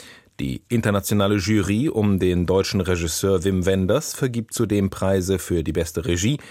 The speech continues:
die besten schauspielerischen Leistungen, das beste Drehbuch und andere herausragende künstlerische Leistungen. Die Preisgala findet am Abend im Berlinale Palast am Potsdamer Platz statt.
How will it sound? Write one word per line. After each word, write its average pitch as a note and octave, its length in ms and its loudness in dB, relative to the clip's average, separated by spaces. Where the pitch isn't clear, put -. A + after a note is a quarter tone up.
die F#2+ 60 -6
besten F#2 360 0
schauspielerischen G#2+ 760 0
Leistungen, B2 640 0
das - 160 -10
beste - 420 -6
Drehbuch G#2+ 580 0
und B2+ 300 -4
andere G#2 460 2
herausragende F2+ 840 0
künstlerische E2+ 680 -4
Leistungen. F#2 500 0
Die - 60 -10
Preisgala F#2+ 680 0
findet C3+ 360 -4
am G#2+ 120 -2
Abend F#2+ 400 -2
im G2 240 -2
Berlinale G2 520 0
Palast F2 520 -2
am G2 220 -2
Potsdamer F#2 520 -2
Platz - 340 -4
statt. - 360 -6